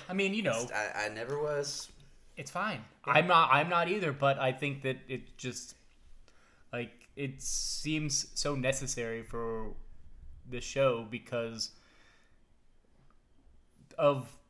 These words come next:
Speaker 1: the music relation to, like, early WrestleManias and stuff. Like, it really is tied in so, like, deeply to the beginning of the W W F as people know it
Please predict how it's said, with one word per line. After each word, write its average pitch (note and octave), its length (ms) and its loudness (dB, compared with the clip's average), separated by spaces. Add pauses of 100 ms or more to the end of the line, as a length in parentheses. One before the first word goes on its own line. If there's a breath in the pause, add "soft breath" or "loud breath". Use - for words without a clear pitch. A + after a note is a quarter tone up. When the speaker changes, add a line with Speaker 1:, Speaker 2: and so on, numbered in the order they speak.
Speaker 1:
the C#3 100 -2
music D3 500 -2
relation C#3 440 0
to, C3+ 220 -4
like, A#2 300 -2
early C3 260 0
WrestleManias B2 680 -2
and A2 140 -10
stuff. A2 400 -8
Like, G#2+ 260 -10
it B2 200 -8
really B2+ 320 4
is A#2 420 -4 (260)
tied A#2+ 300 2
in A#2+ 200 -4
so, A2+ 300 -4 (220)
like, G#2+ 300 -6 (160)
deeply B2 440 -4
to A#2 480 -4 (640 soft breath)
the C#3 60 -4
beginning B2 480 -2
of A2+ 300 -2 (200)
the B2 100 -8
W B2 240 0
W B2 200 0
F A#2+ 120 -4
as A2+ 420 -6 (220)
people A2+ 240 -6
know A2+ 240 -4
it A2 100 -6